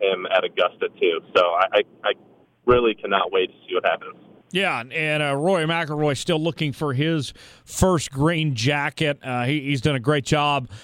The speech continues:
Speaker 2: uh, winning other majors, but, uh, you know, he went through a slump himself. Rory McIlroy, what, what, what do you think, uh, got him going th-, within the last, uh, you know, few weeks to,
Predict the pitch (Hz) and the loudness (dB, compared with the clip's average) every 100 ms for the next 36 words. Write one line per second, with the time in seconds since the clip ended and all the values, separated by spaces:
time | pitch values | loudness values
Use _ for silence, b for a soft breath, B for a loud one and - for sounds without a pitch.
0 | B - 135 131 147 156 139 160 233 185 | B -2 0 2 2 2 2 2 2 2
1 | 151 123 113 139 127 123 143 139 135 135 | 0 -2 0 0 0 2 2 2 0 -2
2 | 139 139 123 254 226 - 180 156 - 170 | -2 -2 0 2 2 2 2 2 2 2
3 | 170 151 143 139 - - 233 196 170 - | 2 2 2 2 0 0 0 0 0 2
4 | 226 208 160 202 175 170 160 147 127 B | 2 2 0 -2 -2 0 2 2 -2 B
5 | B - 180 175 190 202 220 220 190 214 | B 0 0 2 0 2 2 2 0 0
6 | 208 202 190 180 170 - 170 190 185 165 | 2 2 2 2 -2 -4 0 0 0 0
7 | 185 196 147 156 147 139 143 143 151 160 | 2 2 4 4 4 2 0 -2 -6 -2
8 | 139 156 143 139 147 147 135 - 151 139 | 0 2 2 2 2 0 -2 0 2 2
9 | 131 131 131 127 - 151 135 147 123 - | 0 -2 -2 -2 0 2 2 0 -2 0
10 | 135 | 0